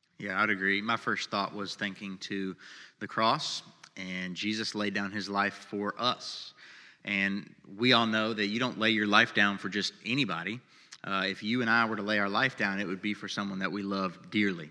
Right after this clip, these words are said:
someone that means a lot to us. And so seeing, the Bible tells us that Jesus laid down his life for us, uh,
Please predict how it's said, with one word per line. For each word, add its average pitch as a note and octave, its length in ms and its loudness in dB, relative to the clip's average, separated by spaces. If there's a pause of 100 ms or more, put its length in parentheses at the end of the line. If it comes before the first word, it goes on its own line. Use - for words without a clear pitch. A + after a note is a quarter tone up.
(140)
someone G#2+ 320 -2
that F2 140 0
means G2 400 -2
a F#2 120 -4
lot F#2+ 400 0
to - 180 -8
us. E2+ 300 -8
And F#2 100 -14
so G2 320 -4 (640)
seeing, B2+ 640 4 (100)
the G2+ 60 -8
Bible A2 280 4
tells B2 320 2
us G2+ 160 0
that G2+ 140 -2
Jesus G#2 360 -2
laid G#2 240 2
down G#2 160 0
his G#2 200 -6
life G2 200 0
for - 380 -8 (100)
us, G2 640 2 (460)
uh, - 40 -20